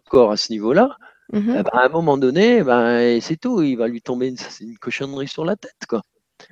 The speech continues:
Speaker 1: Et on le voit tous les jours, et tous les jours, tous les jours, euh, la santé est, est soi-disant fragile, mais elle n'est pas, elle est pas si fragile que ça. Mais, mais les, il y a des gens qui s'empoisonnent, qui s'empoisonnent. Et ben, la sentence, elle,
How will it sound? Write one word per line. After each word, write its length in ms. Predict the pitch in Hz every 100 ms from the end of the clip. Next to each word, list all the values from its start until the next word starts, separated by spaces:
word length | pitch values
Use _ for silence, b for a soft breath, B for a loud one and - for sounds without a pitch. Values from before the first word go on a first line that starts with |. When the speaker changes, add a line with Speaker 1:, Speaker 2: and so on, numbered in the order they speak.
| -
Speaker 1:
Et 100 | 107
on 80 | 117
le 100 | 113
voit 180 | 131
tous 140 | 143 123
les 160 | 117
jours, 380 | 107 135 196 196
et 40 | 131
tous 160 | 131
les 160 | 120 117
jours, 240 | 120 135
tous 180 | - 123
les 160 | 117 110
jours, 400 | 135 202 190 120
euh, 120 | 113
la 100 | 104
santé 720 | - 107 - 143 117 110 101 B B
est, 540 | - 107 104 107 110 107
est 20 |
soi-disant 440 | - 120 113 123
fragile, 400 | 120 127 117 139
mais 60 | 110
elle 40 | 101
n'est 40 |
pas, 260 | 98 104 104
elle 60 |
est 40 | 110
pas 120 | 135
si 140 | 139 156
fragile 300 | 170 170 175
que 100 | 202
ça. 260 | - 254
Mais, 160 | 151 120 B B _
mais 300 | 113 113 117
les, 200 | 120 131
il 80 | 131
y 60 | 120
a 60 |
des 160 | 117 123
gens 180 | 131 180
qui 180 | - 120
s'empoisonnent, 720 | 127 117 123 120 143 185 180
qui 140 | -
s'empoisonnent. 680 | - 139 131 156 165 233 147
Et 160 | 104
ben, 120 | 101 107
la 100 | 117
sentence, 500 | - 123 175 170
elle, 120 | -